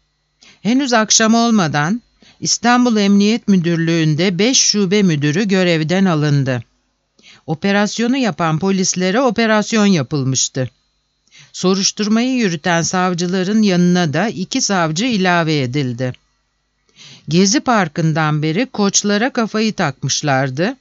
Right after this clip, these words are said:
Tofaş'a altmış yedi buçuk milyon lira vergi cezası kesildi. Birleşmiş Milletler rapor hazırlamış, Türkiye'nin Suriye'ye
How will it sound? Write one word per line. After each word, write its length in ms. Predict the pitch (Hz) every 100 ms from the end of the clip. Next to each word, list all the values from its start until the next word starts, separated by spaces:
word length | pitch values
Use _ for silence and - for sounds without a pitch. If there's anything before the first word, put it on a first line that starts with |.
| _ _ _ _ - _
Tofaş'a 720 | - 247 254 202 - 170 202 233
altmış 460 | 180 - 208 208 220
yedi 220 | 214 233
buçuk 300 | 220 165 -
milyon 480 | 170 160 160 156 160
lira 240 | 165 233
vergi 380 | 214 185 165 165
cezası 560 | 156 131 135 131 -
kesildi. 600 | 127 143 - 139 127 123 120 _ _ _ _ _ _ _ _ _ _ _ 156
Birleşmiş 680 | 196 196 220 - 294 294
Milletler 680 | 247 202 175 175 - 208 254
rapor 320 | 214 214 254 233
hazırlamış, 880 | 175 143 147 147 147 165 262 - - _ _ - _ _
Türkiye'nin 800 | - 277 311 262 208 175 190 247
Suriye'ye 920 | - 233 254 240 190 160 147 160 254